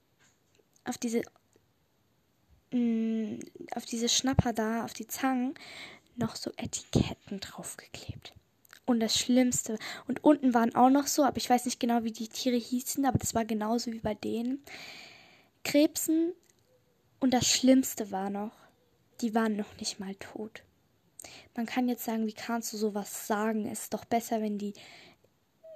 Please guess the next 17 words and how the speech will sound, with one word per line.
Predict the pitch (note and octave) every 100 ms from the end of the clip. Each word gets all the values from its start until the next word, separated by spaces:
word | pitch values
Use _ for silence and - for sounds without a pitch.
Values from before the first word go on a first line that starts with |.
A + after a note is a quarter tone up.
| -
leben | B3+ B3 B3+ A3
so. | G#3+ G#3 C#4+ -
Die | A3+ A#3+
haben | A3 A3+
gelebt, | A3 G#3+ A3 -
Leute. | G#3 G3+ - A3+ - _ _ _ _ _ _ _ - - - _ _ -
Aber | A#3+ A#3 G3+ - - _ _ _ _ _ _ _ _ -
nein, | B3 A#3 A#3+ B3+ -
es | A#3+ -
wär | G#3+ -
besser, | - C4+ C#4 G#3+ G3+
wenn | G#3+ G#3+
sie | G#3+
sie | G#3
gleich | A3 A3+ A3 A#3
getötet | - - B3 A3+ -
hätten. | A3 - G#3 G3